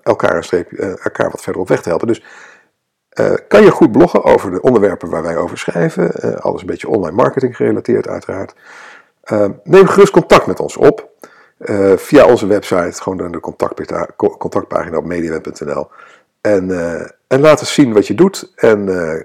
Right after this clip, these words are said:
dan kunnen we kijken wat we voor je kunnen betekenen. Of, en, en, en wederzijds uiteraard.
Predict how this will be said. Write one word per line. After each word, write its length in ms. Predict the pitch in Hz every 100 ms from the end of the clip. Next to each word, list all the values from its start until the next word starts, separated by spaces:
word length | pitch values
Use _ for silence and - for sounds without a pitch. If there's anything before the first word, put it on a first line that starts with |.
| -
dan 140 | 147
kunnen 200 | - 131
we 60 | 95
kijken 320 | 127 92 87
wat 120 | 82
we 80 | -
voor 120 | -
je 60 | 76
kunnen 200 | - 80
betekenen. 540 | - 123 127 147 -
Of, 120 | - -
en, 280 | 92 90 - _
en, 260 | 101 80
en 160 | - 85
wederzijds 500 | 82 80 87 123 -
uiteraard. 520 | - - - - -